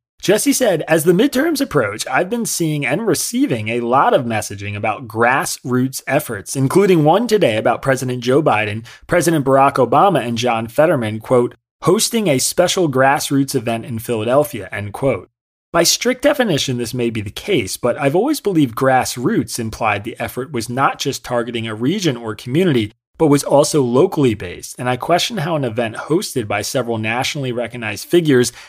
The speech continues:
can be grassroots under that lens. Does the term mean anything these days, or is it simply a buzzword like Main Street?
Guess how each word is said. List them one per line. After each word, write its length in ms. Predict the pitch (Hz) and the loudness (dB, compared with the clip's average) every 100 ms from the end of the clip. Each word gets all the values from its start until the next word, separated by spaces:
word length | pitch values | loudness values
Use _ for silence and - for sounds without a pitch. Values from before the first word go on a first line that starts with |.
| - | -2
can 160 | 151 | 2
be 80 | 160 | 2
grassroots 800 | 131 143 160 156 - 180 196 - 127 | 4 4 4 2 2 2 2 0 -2
under 180 | 127 127 | -2 0
that 280 | 107 110 | -2 -4
lens. 460 | 127 165 107 92 - _ _ _ - | 0 0 0 -6 -14 _ _ _ 0
Does 180 | 165 151 | 2 2
the 100 | 143 | 0
term 400 | - 170 196 185 131 | 2 2 2 2 2
mean 280 | 147 160 | 4 4
anything 560 | 143 135 139 156 202 196 | 0 0 0 2 0 -2
these 240 | 208 208 | -6 -6
days, 320 | - 202 226 165 | -2 0 0 0
or 100 | 143 | 0
is 100 | 127 | -2
it 120 | 135 | -4
simply 340 | 165 160 151 | -4 -2 0
a 80 | 123 | 0
buzzword 720 | 110 147 165 113 107 98 98 | 4 4 4 0 -6 -6 -4
like 200 | 107 95 | -6 -4
Main 360 | 117 131 151 156 | 0 2 2 0
Street? 400 | - 98 87 | -4 -8 -14